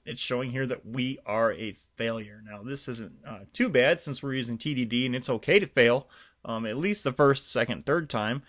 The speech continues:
uh, 'cause we're gonna circle back and, and fix this later on in this episode, but that's one way to run it. The second way is to do this is through the debugger. And how you do this is you set as debug target of,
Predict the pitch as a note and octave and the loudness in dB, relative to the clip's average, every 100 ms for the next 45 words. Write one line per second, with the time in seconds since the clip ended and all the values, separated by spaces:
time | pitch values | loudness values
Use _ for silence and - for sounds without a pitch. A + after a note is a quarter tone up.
0 | - _ _ - G#2 G#2 A2+ C3 D#3 B2 | -20 _ _ -10 -8 -8 -8 -8 -6 -6
1 | - C3+ B2 A2 A#2 A#2 - A2 A2+ - | -4 -6 -6 0 2 2 -2 -10 -10 -8
2 | G#2+ - A#3 - A2 - A#2 A2+ A2+ A2 | -10 -2 -4 -2 -8 -6 -4 -2 -2 -4
3 | G#2+ G#2+ G2+ - F#2+ G2+ - G2+ A#2+ B2+ | -6 -8 -10 -6 -8 -8 -8 -6 -6 -2
4 | F#3+ C#4+ - F3 G#3+ D#3 A#2+ G#2 G2+ G#2 | 0 0 -2 0 0 2 2 0 -4 -4
5 | A2 D#3+ - C#4+ C#4+ E3 D#3+ D3+ C3 B2+ | -4 -6 4 4 4 2 2 2 -4 -2
6 | C#3 C3+ C3+ B2+ B2 - C#3 C3+ C3 C3 | 2 2 0 -6 -10 -2 0 2 2 -2
7 | A2+ A#2+ G2 G2 G2 - - _ _ A2 | 0 0 0 -6 -12 -20 -20 _ _ -4
8 | A#2 A2+ D3+ E3+ C#3+ C#3+ C3+ C3+ B2 A#2 | -4 -2 -2 -2 0 0 -2 -4 -6 -8
9 | - A2+ G#2 A2 C#3+ C#3 B2 - C#3 C#3+ | -6 -6 -6 -6 -2 0 0 0 0 2
10 | E3 - A#2+ A#2+ C#3 E3 | -2 -2 2 4 2 -2